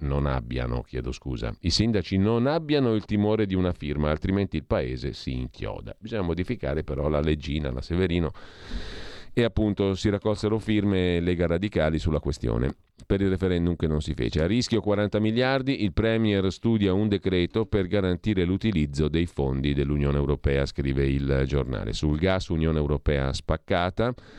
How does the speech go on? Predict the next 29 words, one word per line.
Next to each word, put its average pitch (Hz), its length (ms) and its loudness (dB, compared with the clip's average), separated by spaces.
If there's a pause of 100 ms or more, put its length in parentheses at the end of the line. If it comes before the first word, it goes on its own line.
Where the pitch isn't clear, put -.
(480)
La 117 140 4
rivincita 135 560 0
del 117 200 2
mose 101 400 2
a 78 60 2
Venezia 87 560 0
ha 73 60 0
fermato 90 460 0
le 90 140 4
acque 87 400 0
e 85 80 2
ha 85 200 4
affogato 80 600 0
gli 71 140 -2
scettici. 92 760 0 (840)
Macron 107 460 2
indagato 80 640 2
e 113 140 2
dalla 92 240 2
Corte 110 340 -2
Costituzionale 92 840 0
uno 90 160 2
schiaffo 82 540 0
ai 82 100 0
pubblici 87 560 0
ministeri 92 520 0
del 107 180 0
caso 101 320 0
Open. 64 480 0